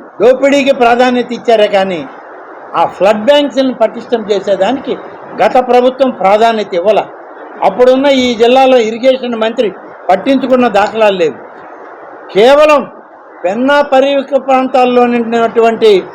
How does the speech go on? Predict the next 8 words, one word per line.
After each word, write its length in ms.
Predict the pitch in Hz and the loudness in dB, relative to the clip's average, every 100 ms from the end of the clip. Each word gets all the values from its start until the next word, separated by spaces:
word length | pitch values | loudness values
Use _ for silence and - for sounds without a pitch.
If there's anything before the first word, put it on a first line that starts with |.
| - - - - | -20 -20 -20 -4
ఫ్లడ్ 300 | 202 220 214 | 2 2 2
బ్యాంక్స్ 380 | 240 320 294 - | 0 2 0 -4
కొట్టేసి 680 | 294 269 277 254 247 196 151 - - - - - - - - | -2 0 2 2 0 -2 -4 -14 -20 -20 -20 -20 -20 -12 -2
అడ్డగోలుగా 720 | 233 233 285 214 269 311 294 | -2 2 2 4 4 4 2
దోచుకుపోతుంటే 920 | 240 247 277 262 247 254 247 233 226 | 2 2 0 -4 -6 -4 -4 -6 -6
ఇసుక 340 | 226 208 233 247 | -6 -6 -6 -2
బండ్లు 320 | 226 220 214 | 0 -2 -2
పెట్టి 440 | 196 196 185 147 | -4 -4 -6 -8